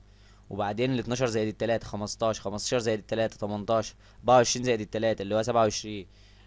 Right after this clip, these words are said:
شفت القيم الجديدة دي؟ القيم الجديدة دي هي اللي هتمثلها على محور الصاد الجديد. يعني إيه؟ هنيجي على المحور ونقول له أدا التسعة وال-، و-، وأحدد له الخمستاشر والتمنتاشر والسبعة وعشرين، وأشد نفس الخط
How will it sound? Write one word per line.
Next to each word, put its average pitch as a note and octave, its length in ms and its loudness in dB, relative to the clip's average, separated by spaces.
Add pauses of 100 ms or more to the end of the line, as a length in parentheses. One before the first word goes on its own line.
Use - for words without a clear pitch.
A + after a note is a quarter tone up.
(140)
شفت - 260 4
القيم D#3+ 340 6
الجديدة D3 420 6
دي؟ F3+ 320 6 (300)
القيم D#3 380 4
الجديدة D3 380 4
دي E3 120 4
هي E3+ 160 6
اللي D3+ 140 6
هتمثلها B2+ 520 4
على B2 160 6
محور C#3+ 240 4
الصاد C3+ 240 4
الجديد. G#2+ 580 0 (420)
يعني G#2+ 240 -2
إيه؟ B2+ 240 0 (600)
هنيجي A#2 360 0
على A2+ 160 4
المحور C#3+ 460 4
ونقول B2+ 340 2
له - 200 6
أدا G#2+ 120 0
التسعة G#2+ 380 0
وال-، G2 280 0
و-، G#2 280 0
وأحدد G#2+ 400 -2
له A2+ 80 4
الخمستاشر G#2+ 680 2 (360)
والتمنتاشر A2 840 2
والسبعة A#2+ 460 4
وعشرين، G#2 480 0 (540)
وأشد C#3+ 360 2
نفس D#3 260 4
الخط - 680 4